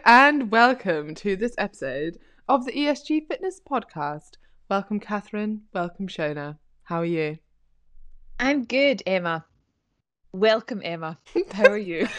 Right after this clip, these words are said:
Speaker 1: Thank you for welcoming me. I'm great today. Thank you. Catherine?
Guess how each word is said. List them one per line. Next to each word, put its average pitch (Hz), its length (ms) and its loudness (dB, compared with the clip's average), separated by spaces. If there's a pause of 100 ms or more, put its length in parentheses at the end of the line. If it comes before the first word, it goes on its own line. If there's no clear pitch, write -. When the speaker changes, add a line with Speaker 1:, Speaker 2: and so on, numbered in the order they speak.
(140)
Speaker 1:
Thank 269 280 2
you 349 100 -2
for 381 140 4
welcoming 277 580 2
me. 139 440 -4 (180)
I'm 226 460 4
great 196 480 0
today. 151 500 -4
Thank - 300 -10
you. 180 140 -4
Catherine? 277 640 -2